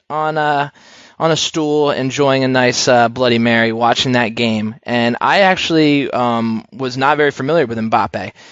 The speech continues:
And I see this guy just tearing through Argentina's defense, just running by guys. And my buddy, who's sitting next to me, Miles Cooney,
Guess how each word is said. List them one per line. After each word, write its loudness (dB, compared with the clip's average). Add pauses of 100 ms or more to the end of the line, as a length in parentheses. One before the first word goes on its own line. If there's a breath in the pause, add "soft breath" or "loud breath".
(220 loud breath)
And -4
I 0
see 0
this 0
guy -2 (360 soft breath)
just -8
tearing 0
through -2 (260 soft breath)
Argentina's 0
defense, -4
just -10
running 2
by 2
guys. -4 (300 loud breath)
And -2
my 2
buddy, 2 (140)
who's -4
sitting -2
next 0
to -6
me, -2
Miles -2
Cooney, -8